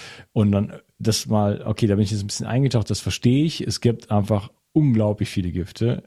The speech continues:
äh, auf der Welt und die fli-, flitzen überall rum. Es ist unmöglich, damit nicht in Kontakt zu kommen. Äh, ich kann sehr viel machen, so vielleicht siebzig, achtzig Prozent, weiß ich nicht, kann ich machen und das aus meinem Leben raushalten. Und der Rest wird trotzdem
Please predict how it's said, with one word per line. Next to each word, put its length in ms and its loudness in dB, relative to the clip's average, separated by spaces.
äh, 240 2
auf 180 -2
der 180 0
Welt 280 2
und 160 2
die 80 2
fli-, 800 -2
flitzen 400 -2
überall 300 2
rum. 320 2
Es 120 -2
ist 140 0
unmöglich, 520 2
damit 200 2
nicht 320 4
in 80 0
Kontakt 380 -2
zu 80 -12
kommen. 380 0
Äh, 220 2
ich 140 -8
kann 340 2
sehr 460 2
viel 140 2
machen, 180 0
so 240 -8
vielleicht 420 -6
siebzig, 340 -4
achtzig 320 -8
Prozent, 460 0
weiß 160 2
ich 80 0
nicht, 280 0
kann 160 0
ich 300 -2
machen 280 0
und 400 0
das 140 -2
aus 220 -4
meinem 160 2
Leben 160 -2
raushalten. 680 0
Und 340 0
der 180 2
Rest 220 0
wird 120 -6
trotzdem 600 -4